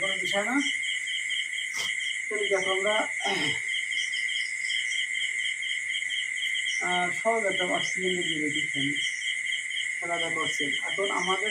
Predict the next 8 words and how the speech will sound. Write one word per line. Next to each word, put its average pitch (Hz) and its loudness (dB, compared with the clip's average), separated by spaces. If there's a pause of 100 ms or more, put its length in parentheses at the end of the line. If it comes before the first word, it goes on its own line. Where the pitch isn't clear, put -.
(140)
সংজ্ঞায় 190 0
ছিল 214 -2
হচ্ছে - 0
যে 226 2 (120)
সর্বশেষ 190 0 (100)
কক্ষপথে 202 0 (600)
যে 190 6
কটা 196 0